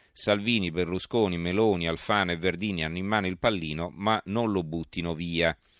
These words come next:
E Vittorio Feltri scrive, qui ne leggo la parte iniziale del suo fondo, per adesso i soli politici che hanno vinto sono i seicento parlamentari che il diciassette settembre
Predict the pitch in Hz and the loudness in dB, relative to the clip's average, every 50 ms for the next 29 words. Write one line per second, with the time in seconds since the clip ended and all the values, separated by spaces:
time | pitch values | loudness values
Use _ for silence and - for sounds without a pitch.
0 | _ _ _ _ _ _ - - - _ _ _ _ _ _ _ - 139 139 127 | _ _ _ _ _ _ -20 -20 -20 _ _ _ _ _ _ _ -2 0 0 0
1 | 98 110 110 - - 131 139 151 127 - 113 104 101 92 - 98 107 - - - | 0 -2 -2 2 2 4 4 4 4 4 4 2 2 2 0 -2 -2 -2 0 0
2 | 120 117 101 90 82 - - 113 107 95 71 62 78 78 78 82 80 71 78 85 | 0 2 2 0 0 0 0 0 0 0 -2 -4 -8 -6 -6 -6 -6 -6 -6 -6
3 | 80 76 - 90 85 - - 87 85 82 - - - 95 87 87 87 92 98 - | -4 -2 -2 -2 -2 -2 -4 -8 -8 -6 -4 0 2 2 2 2 2 0 -2 0
4 | - 147 127 - - 95 82 82 80 76 78 - 95 95 98 101 127 117 98 - | 0 0 0 0 0 0 0 0 -2 -4 -2 0 2 2 4 6 6 6 6 4
5 | - - 78 87 73 71 85 - - 127 117 107 101 - - 104 104 101 82 85 | 2 2 -2 -4 -6 -8 -6 -4 0 2 2 2 0 0 0 0 0 -2 -4 -6
6 | 76 - - - 95 92 101 120 123 110 98 82 76 - 85 80 - 95 92 87 | -8 -8 -4 0 0 2 2 2 0 0 0 -2 -2 -4 -6 -4 -2 -2 -4 -2
7 | - - 95 87 - 117 113 107 - 95 - 90 87 92 92 95 95 92 - 113 | -2 -2 -2 0 2 0 0 0 0 -2 0 0 2 2 2 2 0 -2 2 4
8 | 101 90 78 76 71 78 76 76 85 - 98 87 - - 110 101 - 101 - - | 4 4 4 2 -2 -4 -6 -8 -8 -6 -6 -4 -2 -2 -2 -2 -4 -4 -4 -2
9 | 127 - - - 76 65 67 71 69 69 | -2 -2 -2 -2 -2 -2 -4 -6 -8 -8